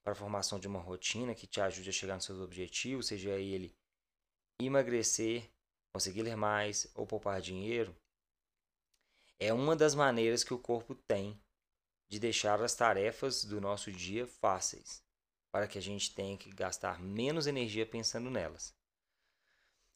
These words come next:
O livro, O Poder do Hábito, ele traz que todo hábito possui três etapas sequenciais para ele acontecer.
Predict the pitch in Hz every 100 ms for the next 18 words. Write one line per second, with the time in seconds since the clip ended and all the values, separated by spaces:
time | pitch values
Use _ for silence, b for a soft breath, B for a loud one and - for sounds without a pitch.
0 | _ 123 120 170 185 107 90 - _ -
1 | - 104 101 95 95 104 117 - 87 -
2 | _ _ _ _ _ _ _ _ _ _
3 | _ _ _ _ _ _ _ 104 107 104
4 | 110 - 107 101 107 - - 113 - 156
5 | 170 151 117 123 - 123 _ 127 123 -
6 | 127 131 _ 127 143 165 160 147 - 107
7 | - 113 - 139 - 147 143 - 131 92
8 | 90 - - _ _ _ _ _ _ _
9 | 104 98 92 98 110 107 -